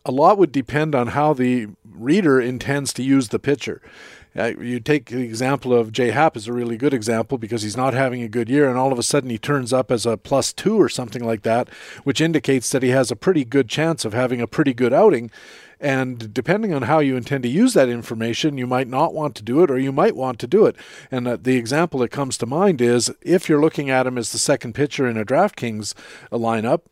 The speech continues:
you might say to yourself, "Gosh, is, you know, he's in there at thirty-four hundred or thirty-three hundred or whatever," and, and Baseball H Q's tool says, "This is a guy who has a plus two chance of, of making a good start. This is a great payoff for the risk that I'm absorbing that the tool is somehow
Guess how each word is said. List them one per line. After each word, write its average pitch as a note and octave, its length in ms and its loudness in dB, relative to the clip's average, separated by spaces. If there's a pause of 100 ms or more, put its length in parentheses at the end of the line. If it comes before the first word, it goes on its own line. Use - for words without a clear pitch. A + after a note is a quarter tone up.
(420)
you C3+ 80 -4
might C#3 220 0
say D3+ 160 4
to C3 80 -2
yourself, B2+ 440 0
"Gosh, D#3+ 380 2
is, - 400 -8
you C#3 80 -6
know, B2+ 80 -2
he's A#2+ 140 -2
in C#3+ 80 -2
there C3 120 2
at A#2 80 -2
thirty-four A#2+ 480 -2
hundred C#3+ 300 0
or A2 140 -2
thirty-three A#2+ 500 -4
hundred C#3 320 0
or A#2 80 2
whatever," A#2 460 2 (320)
and, B2 320 -2 (160)
and A#2+ 160 0
Baseball C#3+ 340 2
H B2 180 -2
Q's B2+ 260 0
tool G3 260 6
says, B2+ 340 2
"This - 180 0
is D3 120 0
a A#2+ 40 0
guy C3 180 4
who B2+ 80 4
has A#2+ 200 2
a A#2 80 0
plus - 400 0
two D3+ 220 -2
chance C#3+ 420 -2
of, A2 160 -4 (400)
of B2+ 140 -2
making C3+ 400 -2
a A#2 100 0
good B2+ 240 2
start. E3 380 2
This D#3+ 160 0
is D#3+ 120 0
a D3 60 0
great C#3 340 2
payoff C3+ 560 4 (460)
for C#3+ 240 2
the C3 140 2
risk D#3+ 340 2
that A#2 160 2
I'm A#2 180 0
absorbing B2 520 0
that A2+ 180 -4
the A#2 160 4
tool C#3 420 4
is A#2+ 200 4
somehow A#2+ 600 0